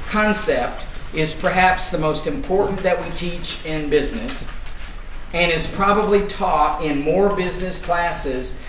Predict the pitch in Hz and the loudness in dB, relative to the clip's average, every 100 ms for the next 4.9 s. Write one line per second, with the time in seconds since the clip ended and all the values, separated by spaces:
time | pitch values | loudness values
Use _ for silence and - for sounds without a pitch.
0 | - 139 151 156 165 180 175 170 160 156 | -2 2 4 2 0 2 4 2 0 0
1 | 151 156 156 139 - - - - - - | 0 -2 -2 -2 -4 -6 -6 -8 -8 -10
2 | - - - - - - - 131 185 202 | -12 -12 -12 -12 -12 -10 -10 2 4 6
3 | - 165 151 147 147 185 185 185 180 160 | 4 0 -2 -2 0 0 2 0 -2 -6
4 | 160 156 151 147 147 147 151 - | -4 -2 -2 0 0 0 -2 -4